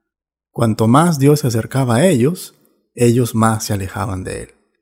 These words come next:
Dios amó a su pueblo dándole su palabra por medio de los profetas y maestros, para poder guiarles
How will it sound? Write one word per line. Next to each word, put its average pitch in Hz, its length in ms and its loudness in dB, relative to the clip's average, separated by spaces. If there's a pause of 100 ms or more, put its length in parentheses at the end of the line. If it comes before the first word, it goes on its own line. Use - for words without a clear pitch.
(720)
Dios 170 240 2
amó 165 240 2
a 160 40 2
su 127 200 -2
pueblo 165 420 4
dándole 127 380 4
su - 160 -8
palabra 131 480 2
por 107 180 0
medio 117 240 4
de 120 100 4
los 104 140 -2
profetas 120 640 -2
y 113 40 -4
maestros, - 760 -6 (440)
para 107 260 -2
poder 127 280 4
guiarles 127 800 0